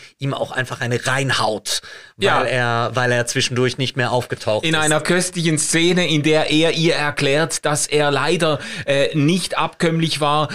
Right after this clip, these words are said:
Speaker 2: weil er Welten retten und Universen verteidigen und,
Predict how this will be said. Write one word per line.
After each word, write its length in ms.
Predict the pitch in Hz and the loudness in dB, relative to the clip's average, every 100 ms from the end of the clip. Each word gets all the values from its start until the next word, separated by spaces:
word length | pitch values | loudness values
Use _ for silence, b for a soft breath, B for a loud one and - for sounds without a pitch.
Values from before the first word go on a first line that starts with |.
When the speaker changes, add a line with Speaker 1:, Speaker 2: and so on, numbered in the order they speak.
| B | B
Speaker 2:
weil 400 | 127 139 143 170 - | -4 0 2 0 0
er 300 | 147 156 156 | 0 0 0
Welten 520 | 135 135 170 - 160 | 0 0 0 0 0
retten 460 | 147 151 147 - 151 | 2 2 0 0 0
und 240 | 147 160 | 0 -2
Universen 680 | 156 156 156 147 160 156 160 | 0 0 2 2 0 -2 -2
verteidigen 800 | 147 156 139 123 156 135 143 143 | -2 -2 0 0 0 0 0 0
und, 400 | 147 143 147 - | 0 0 0 0